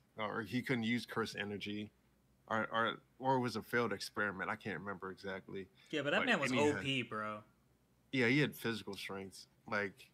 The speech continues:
Speaker 1: him and Maki were probably one and the same. So I feel like Maki might be, been, like, his, his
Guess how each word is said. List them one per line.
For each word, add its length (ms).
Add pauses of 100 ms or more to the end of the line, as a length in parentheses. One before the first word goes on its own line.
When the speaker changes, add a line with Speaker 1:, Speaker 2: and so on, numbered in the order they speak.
(500)
Speaker 1:
him 200
and 120
Maki 440
were 140
probably 300
one 240
and 120
the 80
same. 520
So 140
I 60
feel 180
like 240 (1700)
Maki 400
might 260
be, 140
been, 320
like, 180
his, 380 (200)
his 380